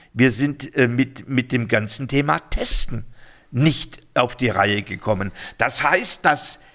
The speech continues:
die, die, äh, die öffentliche Verwaltung ist nicht imstande, geordnet und skaliert wichtige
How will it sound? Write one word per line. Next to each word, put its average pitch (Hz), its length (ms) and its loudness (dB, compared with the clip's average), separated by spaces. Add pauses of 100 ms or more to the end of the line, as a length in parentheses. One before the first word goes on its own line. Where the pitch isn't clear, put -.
(340)
die, 147 480 0 (320)
die, 143 140 -2 (200)
äh, 160 100 2 (240)
die 143 280 -4
öffentliche 147 760 2 (300)
Verwaltung 175 840 2
ist - 380 -6
nicht 175 340 -4
imstande, 180 680 0 (320)
geordnet 156 880 0
und 151 180 0
skaliert 131 880 -2 (520)
wichtige 175 720 0